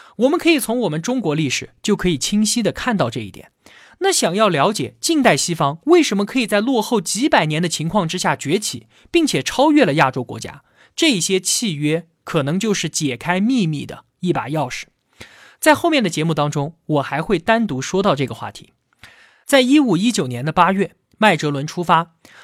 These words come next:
当第二年的一月份，他到达了自己预想中的海峡的时候，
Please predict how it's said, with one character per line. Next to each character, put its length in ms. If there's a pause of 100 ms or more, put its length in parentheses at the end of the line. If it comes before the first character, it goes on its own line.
(140)
当 220
第 100
二 140
年 180
的 60
一 120
月 180
份， 260 (180)
他 160
到 300
达 160
了 100
自 220
己 160
预 240
想 260
中 160
的 120
海 280
峡 300
的 80
时 140
候， 260